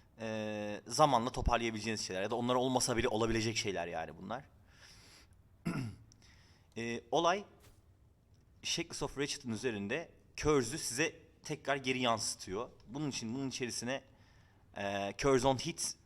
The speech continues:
setup'ı kurmamız lazım. Temporal Chains kullanıyoruz zaten. Yirmi bir yirmi Temporal Chains'im var. Onu bir takıyorum. E, Curse on Hit'im var. Curse on Hit için level'ı önemli değil ama quality'si önemli arkadaşlar. Quality'si yüksek olduğu zaman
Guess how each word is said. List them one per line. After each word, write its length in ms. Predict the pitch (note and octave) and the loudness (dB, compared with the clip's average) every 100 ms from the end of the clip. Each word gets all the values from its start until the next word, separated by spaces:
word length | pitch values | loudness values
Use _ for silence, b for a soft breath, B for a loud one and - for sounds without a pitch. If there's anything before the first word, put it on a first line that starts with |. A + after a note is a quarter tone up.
| - | -8
setup'ı 380 | - A#2+ A2 | -6 -4 -6
kurmamız 420 | - G#2 F#2 F#2 F2+ | -6 -4 -4 -6 -4
lazım. 400 | F2+ - C#3+ F#3 - - | -4 -4 -12 -16 -12 4
Temporal 360 | D#3 A2+ A2 | 4 4 -4
Chains 260 | - F#2 - | -6 -10 -12
kullanıyoruz 440 | G#2+ A#2+ D3 D3+ | -8 -6 -6 -4
zaten. 400 | C#3+ C#3 D3+ C#3 - - G2+ | -2 -2 -2 -8 -10 -20 -12
Yirmi 320 | A2+ C3+ B2 | -6 -4 -4
bir 80 | A2 | -4
yirmi 260 | G#2+ F#2+ | -6 -8
Temporal 360 | - B2+ C3 C3 | -6 -6 -6 -8
Chains'im 420 | C3+ B2+ B2 A#2+ | -8 -8 -8 -8
var. 160 | A2+ A2+ - B B B B | -8 -8 -18 B B B B
Onu 200 | D#3 C3 | -4 -2
bir 100 | G#2 | -4
takıyorum. 560 | G#2+ - C3+ C3+ C#3 C3+ - B B B B B B - | -8 -6 -4 -4 -6 -10 -20 B B B B B B -8
E, 80 | G#2 G#2+ G#2+ G#2 G#2+ G#2+ - - | -4 -4 -4 -4 -4 -8 -14 -8
Curse 340 | D3 F#3 D#3 | 0 2 2
on 100 | D#3 | 0
Hit'im 400 | C3 D#3 E3+ D#3 | -2 -6 -6 -2
var. 420 | B2 C#3 - - - | -2 -2 -4 -10 -8
Curse 300 | - D#3 D3+ | -2 0 2
on 120 | E3 | 0
Hit 280 | C3 D#3 - | 0 -4 -4
için 360 | - C#3 D3 D#3+ - - - | -2 -2 -4 -8 -18 -18 0
level'ı 320 | A#2+ D3+ E3 D3+ | 4 6 4 4
önemli 400 | C3+ C#3+ D3+ C#3+ | 4 4 2 0
değil 180 | D#3+ - | -2 0
ama 160 | C#3 | 0
quality'si 500 | D3 - C3+ C#3 - | 2 4 4 2 -2
önemli 260 | B2+ A#2+ A#2 | -2 0 0
arkadaşlar. 500 | G#2 - E2+ - - | -2 -4 -10 -10 -10
Quality'si 400 | - G#2+ G#2+ - | -6 -6 -6 -10
yüksek 260 | G#2+ A#2+ A2+ | -8 -8 -6
olduğu 220 | A#2+ B2 | -6 -4
zaman 320 | G#2 A2 E3 | -4 -4 -6